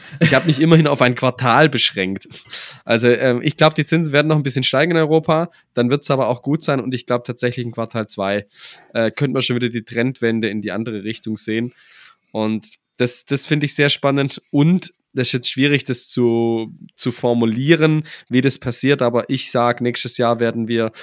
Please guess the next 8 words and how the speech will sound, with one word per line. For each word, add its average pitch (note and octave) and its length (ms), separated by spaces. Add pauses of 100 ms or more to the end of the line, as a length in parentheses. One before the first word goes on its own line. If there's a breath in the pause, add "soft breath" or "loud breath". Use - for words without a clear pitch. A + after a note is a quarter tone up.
(260 loud breath)
ein A#2 100
Hilfsprogramm D3+ 800
sehen C#3+ 680
der B2+ 160
E C3+ 120
Z - 280
B, C3 420
das B2 360